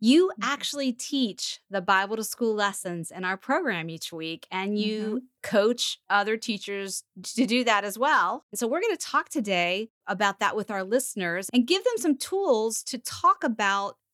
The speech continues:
Speaker 1: God and how He answers prayer with their children.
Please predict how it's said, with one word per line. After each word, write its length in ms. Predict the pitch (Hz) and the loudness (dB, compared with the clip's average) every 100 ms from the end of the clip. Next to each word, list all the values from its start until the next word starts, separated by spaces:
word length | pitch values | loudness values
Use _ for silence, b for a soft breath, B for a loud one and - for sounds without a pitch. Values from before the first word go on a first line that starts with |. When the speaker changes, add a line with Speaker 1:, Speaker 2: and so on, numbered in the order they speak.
| - | 0
Speaker 1:
God 500 | 220 240 262 269 254 | 2 4 4 2 0
and 120 | 202 | -2
how 240 | 208 240 | -2 0
He 120 | 254 | 0
answers 280 | 233 226 202 | -2 -4 -8
prayer 480 | - - 208 202 190 | -10 -6 -2 -2 -2
with 320 | 190 262 - | 0 0 0
their 160 | 381 339 | -6 -6
children. 720 | - - 269 247 170 85 180 | -4 2 2 2 -4 -8 -14